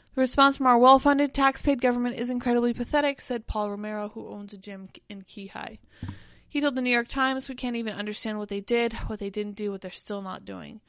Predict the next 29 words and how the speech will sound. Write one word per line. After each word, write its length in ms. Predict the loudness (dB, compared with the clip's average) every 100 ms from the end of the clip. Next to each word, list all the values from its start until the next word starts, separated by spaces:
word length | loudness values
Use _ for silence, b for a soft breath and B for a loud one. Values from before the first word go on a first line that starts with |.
| b b b b b b
The 80 | 0
blaze 200 | 0 0
that 140 | -4
swept 220 | -2 -2
through 140 | 0 2
Lahaina 500 | 2 2 0 0 0
nearly 320 | 0 0 2
a 60 |
week 160 | 0 -2
ago 260 | -2 2 2
destroyed 340 | 0 0 0
nearly 320 | 0 -2 -2
every 240 | -2 -2 0
building 260 | -2 -2
in 60 | -6
the 80 | -8
town 220 | -8 -8
of 100 | -8
thirteen 380 | -10 -12 -10 -6
thousand, 460 | -2 0 -2 -6
leaving 280 | -6 -6 -4
a 40 | -4
mountain 280 | -6 -8
of 80 | -8
debris 340 | -8 -8 -10 -10
in 80 |
the 80 | -12
seaside 520 | -12 -12 -10 -10 -10
town. 500 | -10 -8 -8 -10 -16